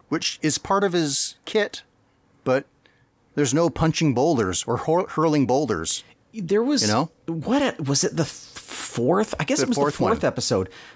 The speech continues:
Speaker 2: Like,
Speaker 1: He finally does the strong guy thing,
Speaker 2: there's
Speaker 1: yeah.
Speaker 2: a, there's a machine. You'll get to it, but, like, there's a
Speaker 1: Yeah.
Speaker 2: machine with, like, a clamp grip thing, and literally, when he held on to it, I actually questioned, like, is he gonna be able to break this? I had to actually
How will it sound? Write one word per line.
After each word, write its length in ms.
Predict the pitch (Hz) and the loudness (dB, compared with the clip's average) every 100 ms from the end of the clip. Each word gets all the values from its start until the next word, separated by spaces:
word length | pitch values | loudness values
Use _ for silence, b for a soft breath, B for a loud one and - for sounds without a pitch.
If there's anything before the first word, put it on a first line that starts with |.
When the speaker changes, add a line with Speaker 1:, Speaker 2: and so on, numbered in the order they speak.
| - | -2
Speaker 2:
Like, 260 | 120 - | -2 -2
Speaker 1:
He 60 | 120 | -2
finally 300 | 123 127 113 | 0 0 2
does 140 | 113 | 0
the 40 | 107 | 0
strong 300 | - 120 113 | -2 0 0
guy 120 | 101 | 0
thing, 220 | 82 - | -2 -4
Speaker 2:
there's 280 | 143 180 170 | 0 2 2
Speaker 1:
yeah. 60 | 165 | 2
Speaker 2:
a, 60 | 165 | 0
there's 280 | 127 160 139 | 2 2 2
a 20 | |
machine. 420 | 143 - - 156 | 2 2 2 2
You'll 200 | 123 196 | 2 0
get 240 | 143 160 - | 0 -2 0
to 180 | 147 92 | 0 0
it, 160 | - | 0
but, 140 | 135 127 | -2 0
like, 140 | 117 | 0
there's 180 | 131 117 | 0 2
a 40 | |
Speaker 1:
Yeah. 40 | 127 | 2
Speaker 2:
machine 320 | 123 98 160 143 | 2 2 2 2
with, 120 | 123 | 0
like, 100 | 113 | -4
a 80 | 104 | -6
clamp 640 | - - 123 127 127 117 | -8 -4 0 0 -2 -8
grip 340 | - 113 - | -4 -2 -2
thing, 360 | - 127 98 104 | -2 0 0 0
and 260 | 120 120 - B B B _ - | 2 0 0 B B B _ -18
literally, 840 | 208 156 151 226 277 175 113 98 B B | -8 -2 0 2 2 2 0 -2 B B
when 220 | 120 180 | -2 2
he 200 | 240 240 | 2 2
held 260 | 143 185 143 | 2 2 2
on 180 | 135 208 | 2 2
to 200 | - 113 | 0 -2
it, 200 | 76 - b b b - | -2 -6 b b b -4
I 160 | 196 247 | 0 2
actually 320 | 185 - 143 | 0 2 0
questioned, 640 | - 160 165 - 135 117 123 | 0 0 0 0 2 0 0
like, 200 | 120 - | -2 0
is 160 | 139 | 0
he 180 | - 220 | 0 0
gonna 220 | 214 160 | 2 2
be 200 | 147 147 120 | 2 0 0
able 200 | 127 135 | 0 0
to 100 | 117 | -2
break 340 | 95 127 160 | 0 0 0
this? 220 | 113 92 - | -2 -2 -2
I 80 | 135 | -2
had 240 | 165 196 143 | 0 2 2
to 180 | 156 | 2
actually 500 | 131 120 - 120 107 | 2 2 0 2 0